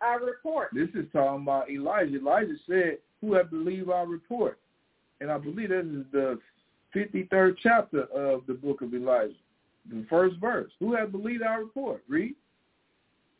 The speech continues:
Speaker 1: So then faith come, cometh by hearing.
Speaker 2: Now, remember I said I wanted to key in on this faith co-, uh, coming from First Corinthians thirteen, uh, chapter thirteen, verse thirteen. But he said, 'cause it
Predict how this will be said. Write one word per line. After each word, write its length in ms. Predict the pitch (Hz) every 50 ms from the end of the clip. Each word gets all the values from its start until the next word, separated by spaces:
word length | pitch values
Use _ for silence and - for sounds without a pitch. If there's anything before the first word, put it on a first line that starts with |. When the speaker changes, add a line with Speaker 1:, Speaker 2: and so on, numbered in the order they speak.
| _ _ -
Speaker 1:
So 260 | 285 302 302 320 277
then 340 | 320 330 330 330 311 285 -
faith 320 | - 294 302 330 339 339 339 _ _ _ -
come, 420 | - 330 320 311 277 233 214 208 214 - _ _ _ _ _ _
cometh 400 | - 330 320 330 294 240 220 226 - _ - - 202
by 240 | 247 247 240 247 254 -
hearing. 340 | 311 320 311 277 220 180
Speaker 2:
Now, 220 | - 127 120 120 120
remember 280 | 139 196 226 214 180
I 120 | 165 165 160 -
said 100 | 165 160
I 80 | 151 156
wanted 260 | 156 165 160 156 147
to 60 | 139
key 420 | - - - 226 202 214 240 233
in 160 | 208 180 165 - -
on 340 | 147 143 143 139 131 127 131
this 180 | 139 131 123 - - -
faith 240 | 226 220 196 180 - _ -
co-, 240 | - - - 123 131
uh, 140 | 127 123
coming 340 | 113 - - 170 147 143 - -
from 240 | 151 147 139 123 - -
First 220 | 170 165 151 156
Corinthians 420 | - 147 147 156 151 147 143 139 - -
thirteen, 500 | 151 147 143 143 - 147 147 143 139 - - -
uh, 180 | 123 117 110 110 - _ _ _ _ _ _ _ _ _ _ _ _ - - - -
chapter 200 | 170 160 - -
thirteen, 380 | - 160 151 147 147 156 147 139
verse 260 | 135 180 220 220 214 -
thirteen. 540 | 139 135 127 127 - 135 127 127 123 127 - _ _ _ _ _ _ _ _ _ _ _ _ _ -
But 180 | 139 139 127 143
he 200 | 165 214 214 214 - -
said, 260 | 202 185 170 151 - -
'cause 180 | - 135 127 135
it 100 | 135